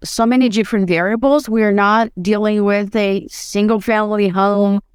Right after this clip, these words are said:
that needs to be rented. It's a completely different ballgame. So when, when you were going through this, it was not a waste of time, quite the opposite. We invested our time and our team in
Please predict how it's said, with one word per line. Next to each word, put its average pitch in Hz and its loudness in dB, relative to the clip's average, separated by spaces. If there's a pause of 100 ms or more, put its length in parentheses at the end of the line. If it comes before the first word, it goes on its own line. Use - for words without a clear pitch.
(180)
that 185 -2
needs 190 -2
to - -8
be 190 2
rented. 180 -2
It's 208 0
a 226 -2
completely 233 0
different 220 -2
ballgame. 214 0 (280)
So 220 -4
when, 233 0 (100)
when 226 0
you 240 2
were 226 2
going 269 0
through 233 0
this, 214 -2
it 247 -4
was 285 -2
not 247 2
a 254 -2
waste 208 0
of 175 -2
time, 180 -2 (120)
quite 240 0
the 226 -8
opposite. 190 -2 (260)
We 214 0
invested 214 0
our 233 0
time 202 0 (520)
and 202 0
our 202 0
team 220 2 (180)
in 202 0